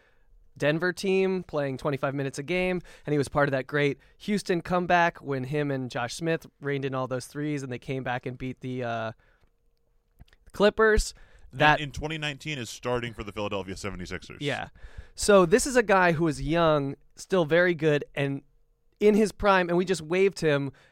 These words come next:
Speaker 1: And in, later on, when we were in the playoffs and we had no one playing for him, we were starting, like, Sean Williams, Tony Douglas, Landry Fields, Ronny Turiaf, all of whom didn't really last much in the league after that.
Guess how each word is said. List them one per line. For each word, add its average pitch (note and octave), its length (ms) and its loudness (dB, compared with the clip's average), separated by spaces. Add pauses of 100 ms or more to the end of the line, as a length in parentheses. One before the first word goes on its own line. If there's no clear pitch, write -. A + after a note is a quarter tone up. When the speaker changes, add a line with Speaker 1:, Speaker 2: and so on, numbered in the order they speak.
(220)
Speaker 1:
And F3 160 2
in, E3 240 -6
later G3+ 400 4
on, F#3 400 2
when E3 160 2
we D#3 80 2
were D3+ 80 2
in D#3 120 0
the E3+ 80 0
playoffs F3 460 0
and D3+ 140 -4
we C#3+ 180 -2
had C3+ 180 -4
no C#3 360 2
one D#3 180 2
playing D3+ 300 -2
for E3 240 -2
him, F3 100 -2
we E3+ 140 -2
were D3 80 -4
starting, D3 340 -2
like, B2+ 160 -6
Sean E3 520 0
Williams, D3+ 580 2
Tony D#3 340 -2
Douglas, C#3+ 540 -2
Landry C#3+ 400 -6
Fields, D3 500 -6
Ronny C#3 300 -6
Turiaf, C#3+ 500 -4
all C#3 260 -4
of C3+ 100 -6
whom C3+ 200 -4
didn't C#3+ 260 -8
really C#3 220 -6
last C3+ 300 -6
much C3+ 200 -10
in C3 60 -10
the C3 80 -8
league C3 220 -6
after C#3+ 240 -4
that. D3 260 -2